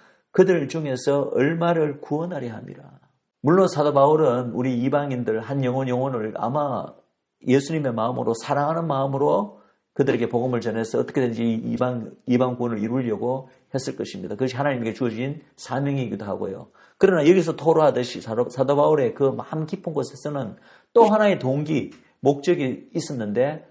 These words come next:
이방인에게 복음을 전함으로 말미암아 그 이방인들로 하여금, 이방인들 때문에 이스라엘이 시기나게 만들므로써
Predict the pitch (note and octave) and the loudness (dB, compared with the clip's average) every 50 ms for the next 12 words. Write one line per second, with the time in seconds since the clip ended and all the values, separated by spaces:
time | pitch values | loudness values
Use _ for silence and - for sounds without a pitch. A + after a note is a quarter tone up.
0 | _ _ - - C#3 D3+ D3+ D#3+ D#3+ E3 E3 E3 D#3 D3+ C#3+ C#3 C3+ - C#3+ C#3 | _ _ -4 0 2 4 6 6 4 4 2 0 0 0 -2 -2 -4 -4 -2 0
1 | C3 C3 B2+ B2+ B2+ B2+ - C3+ C3+ D3 D3 C3+ B2+ - G#2+ G#2+ B2 B2+ B2+ A#2 | 0 2 2 2 2 2 2 2 2 2 2 0 -2 -2 -2 0 0 0 0 -2
2 | G#2+ G#2 G2 G2 G2+ G#2 G2 F#2+ F#2+ F2+ E2+ E2+ F#2+ A#2 C3 - _ _ _ _ | -2 -2 -4 -4 -4 -4 -6 -6 -6 -6 -8 -8 -10 -10 -12 -16 _ _ _ _
3 | _ _ _ - C3 B2+ A#2+ C3 D3 D#3+ D#3 E3 E3+ F3 E3+ E3+ E3+ D#3+ D3+ D3+ | _ _ _ 0 2 2 2 2 0 2 2 2 2 2 0 0 -2 0 0 -2
4 | C#3+ C3+ C3+ C3 C3 C3+ C3+ C3 A#2+ G2+ G2 G#2 F#2+ F2 - - - C3+ C#3+ D3+ | 0 0 0 -2 0 0 0 0 0 0 0 -2 -4 -4 -8 -6 -2 0 2 2
5 | D#3 D#3+ D#3+ D#3 B2+ C3 B2 - B2+ C3+ C3+ C3+ C3 A#2+ G2+ G2 G#2+ B2 C#3+ - | 2 2 0 -2 -4 -4 -4 -4 -4 -4 -4 -2 -4 -4 -6 -6 -8 -10 -14 -16
6 | _ _ _ _ _ _ - C3+ C3+ C3+ - F3 F3 F3 F#3 F#3+ F#3 F3 C#3 - | _ _ _ _ _ _ -4 -4 -2 -2 0 4 4 6 6 4 4 2 0 -4
7 | - - - - A3+ A3 G#3+ A#3+ A#3 A3 F#3+ F3+ E3 D3+ A#2+ G#2 A2 A2 A#2 A2+ | -6 -6 -2 -2 -2 0 2 0 2 2 2 0 0 0 -2 -2 -2 -2 -2 -2
8 | A#2+ B2 B2 A2+ G2 - - G#2 F2+ E2 - | -2 -2 -2 -2 -2 -4 -4 -4 -6 -6 -8